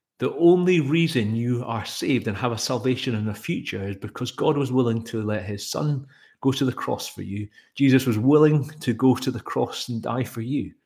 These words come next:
Like, I, I can think of no other qualification that supersedes, s-, s-, sort of, um,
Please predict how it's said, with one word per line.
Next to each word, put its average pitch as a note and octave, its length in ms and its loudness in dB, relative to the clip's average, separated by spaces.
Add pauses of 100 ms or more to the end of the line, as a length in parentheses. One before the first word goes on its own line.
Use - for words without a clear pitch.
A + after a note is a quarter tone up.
(880)
Like, B2+ 300 2
I, B2 300 4
I C3 40 2
can C3 180 -2
think C#3 220 0
of A2+ 140 -2
no D3 340 4
other C3 420 2 (180)
qualification B2+ 1080 -2
that - 280 -6
supersedes, - 760 -6
s-, - 600 -6
s-, B2+ 80 -14
sort B2 200 -6
of, - 140 -12
um, A2 240 -6